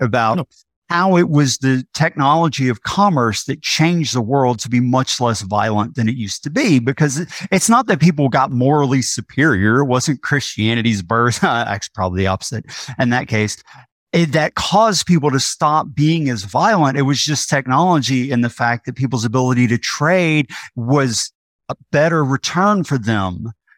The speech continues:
Speaker 1: than physical violence. And so they would rather trade. And that's still true today, even though you see proxy wars, right? You see a lot of little proxy,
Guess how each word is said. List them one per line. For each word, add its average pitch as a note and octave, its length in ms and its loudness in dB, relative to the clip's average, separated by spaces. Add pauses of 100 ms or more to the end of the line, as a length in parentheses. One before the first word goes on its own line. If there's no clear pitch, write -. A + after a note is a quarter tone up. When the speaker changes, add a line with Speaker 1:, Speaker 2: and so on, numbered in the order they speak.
(200)
Speaker 1:
than C#3+ 180 2
physical B2+ 500 0
violence. B2+ 560 0
And B2 140 -2
so C3 220 0
they B2+ 100 2
would B2+ 180 0
rather C3 280 2
trade. C#3+ 440 0
And A#2+ 120 0
that's F#3+ 160 -2
still B3 340 0
true G3+ 320 -2
today, F#3+ 440 0
even D#3 220 0
though E3 60 2
you D#3+ 160 2
see C#3+ 220 0
proxy F#3+ 560 0
wars, G2 480 0
right? G#2+ 240 0
You F3+ 80 -4
see G#3 160 0
a F3 60 2
lot E3+ 100 4
of D#3+ 60 0
little D3+ 160 2
proxy, C3 800 -2